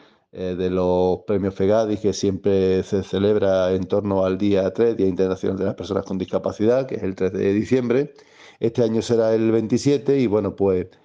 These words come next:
además lo haremos retomando ese acto de manera presencial, un poco en sintonía con lo que es la recuperación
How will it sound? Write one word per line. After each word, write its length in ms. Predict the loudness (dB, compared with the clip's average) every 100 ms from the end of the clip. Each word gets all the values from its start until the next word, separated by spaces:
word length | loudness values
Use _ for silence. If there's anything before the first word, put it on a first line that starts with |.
| _ _ _
además 400 | -12 -8 -2 0
lo 140 | 2 2
haremos 580 | 2 0 0 2 2 2
retomando 760 | 0 0 0 0 0 2 2
ese 260 | 0 0 0
acto 340 | 0 -4 -2
de 80 | 0
manera 320 | 0 2 2
presencial, 680 | 0 -2 -2 0 0 0 -4 -18 _ _ _
un 100 | -6
poco 220 | -2 0
en 60 | 0
sintonía 560 | 0 0 0 2 0 0
con 160 | -2
lo 80 | 0
que 80 | 0
es 60 |
la 240 | 2 2 2
recuperación 880 | 0 0 -2 0 0 0 0 -2